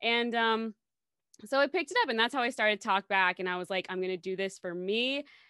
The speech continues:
uh, because it's what I wanna do, but it's for people." Like, I think that's how, like, the world goes round, is, like, when you're doing something for others and you serve them, it's, it's not just, like, a solo,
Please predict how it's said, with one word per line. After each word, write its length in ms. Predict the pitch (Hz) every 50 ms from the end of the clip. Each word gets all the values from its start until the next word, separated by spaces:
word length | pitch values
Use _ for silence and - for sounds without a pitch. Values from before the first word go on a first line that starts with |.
| _ _ _
uh, 140 | - 190 190
because 400 | 185 180 196 - 220 202 202 196 190
it's 160 | 196 190 -
what 120 | 196 190
I 60 | 190
wanna 220 | 190 190 190 190 190
do, 180 | 170 240 294
but 140 | 262 - -
it's 140 | 202 196 -
for 400 | - - 220 220 214 214 208 196
people." 480 | - - - 196 185 - 180 156 - -
Like, 180 | - 180 -
I 100 | 196 196
think 280 | 202 220 226 233 233 -
that's 260 | 214 202 196 - -
how, 240 | 214 185 190 190 190
like, 200 | 185 185 175 -
the 100 | 190 185
world 340 | 170 170 180 185 190 175 175
goes 260 | 190 190 180 165 170
round, 440 | 160 180 175 180 180 175 175 165 170
is, 80 | 165
like, 180 | 180 175 175 165
when 180 | 170 170 180
you're 100 | 190 185 175
doing 180 | 196 196 190
something 500 | 196 - 196 185 190 190 190 175 175 170
for 160 | 165 - 180 - -
others 460 | 175 190 185 185 180 170 170 175 -
and 160 | 180 175 180
you 80 | 180 180
serve 420 | - - - 190 185 180 180 165 165 _ _ _ _
them, 420 | 180 220 254 269 214 180 160 160
it's, 220 | 160 160 - - - -
it's 200 | 190 180 - -
not 280 | 196 180 175 170 170 -
just, 120 | 175 -
like, 140 | 170 160 -
a 80 | 160
solo, 580 | 160 - - 185 170 170 165 170 165 160 160 156